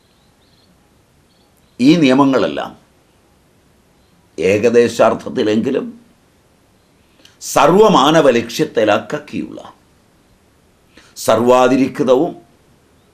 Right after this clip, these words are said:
സർവകാലാധിവർത്തിയും സർവദേശാധിവർത്തിയുമായി തീർന്നിട്ട്, മാനവനെ മാത്രമല്ല,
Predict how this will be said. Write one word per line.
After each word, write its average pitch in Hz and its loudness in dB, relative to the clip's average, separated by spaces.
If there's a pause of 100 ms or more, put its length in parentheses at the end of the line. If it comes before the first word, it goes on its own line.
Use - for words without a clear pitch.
(880)
സർവകാലാധിവർത്തിയും 139 2 (1200)
സർവദേശാധിവർത്തിയുമായി 165 2
തീർന്നിട്ട്, 76 -10 (1700)
മാനവനെ 117 2
മാത്രമല്ല, 123 0